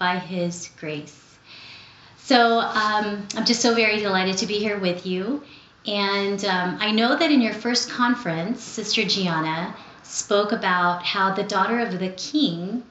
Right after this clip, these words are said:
claims her place in the kingdom through her baptismal consecration, and that she lives her life out in the kingdom through the virtues of faith, hope, and love. I'd like to take it a little step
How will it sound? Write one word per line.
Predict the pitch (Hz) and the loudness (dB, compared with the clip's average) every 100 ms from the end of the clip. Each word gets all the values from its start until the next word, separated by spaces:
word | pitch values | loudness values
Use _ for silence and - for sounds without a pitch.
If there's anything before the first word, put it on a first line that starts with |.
| - | -10
claims | - 220 220 220 - | -4 -2 -2 0 -2
her | - 190 | -2 -6
place | - 254 240 - | -2 0 0 0
in | 185 | -4
the | |
kingdom | 180 294 285 180 165 175 190 - - - _ | 0 6 6 6 0 -4 -8 -14 -20 -20 _
through | - 226 | 0 2
her | 214 | 2
baptismal | 196 185 - 208 185 180 | 2 0 -2 -6 -6 -4
consecration, | 180 165 - - 170 - 170 175 185 - - - - - _ | -4 -4 -6 -4 -2 -2 -4 -10 -12 -14 -20 -20 -20 -20 _
and | 214 196 190 190 | 0 2 2 0
that | 180 170 | 0 2
she | - 202 | 2 2
lives | 196 196 196 196 - | 0 -2 -2 -4 -6
her | - 208 | -6 -4
life | 202 190 196 | 0 -2 -2
out | 185 175 | -2 0
in | 180 | 0
the | 180 | -4
kingdom | 175 247 214 175 170 | 0 2 4 2 -2
through | - 202 | -4 -8
the | 190 | -6
virtues | 185 180 - 185 | -4 -2 -2 -2
of | 175 | -4
faith, | 175 - 185 175 175 - - | -6 -4 -2 -2 -6 -14 -6
hope, | 175 165 175 | -4 -4 -6
and | 175 | -2
love. | 175 170 160 - - - - - - - - - - | 0 0 -2 -10 -20 -20 -20 -20 -20 -20 -20 -8 4
I'd | 220 | 4
like | 220 220 233 | 6 2 0
to | 254 | -2
take | - 214 208 | -2 -2 -2
it | 196 | 0
a | |
little | 190 240 | 2 2
step | 226 - 214 190 - | 0 0 0 0 -4